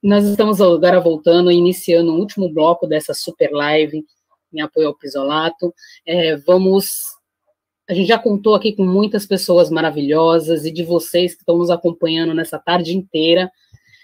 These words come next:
É, queremos lembrar que a gente precisa sempre lutar por justiça, toda hora, todos os locais,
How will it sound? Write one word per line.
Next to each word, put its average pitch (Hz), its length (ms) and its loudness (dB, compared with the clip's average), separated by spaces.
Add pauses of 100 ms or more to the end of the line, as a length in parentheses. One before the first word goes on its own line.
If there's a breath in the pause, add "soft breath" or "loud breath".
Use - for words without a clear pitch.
(160 soft breath)
É, 170 200 2
queremos 277 300 2
lembrar 277 220 4
que 269 60 -2
a - 20 2
gente 247 140 -6
precisa 262 360 0
sempre 262 480 0
lutar 247 360 2
por 233 100 2
justiça, 170 680 -8
toda 180 280 0
hora, 185 480 4 (120)
todos 170 320 -2
os 160 160 0
locais, 185 720 -2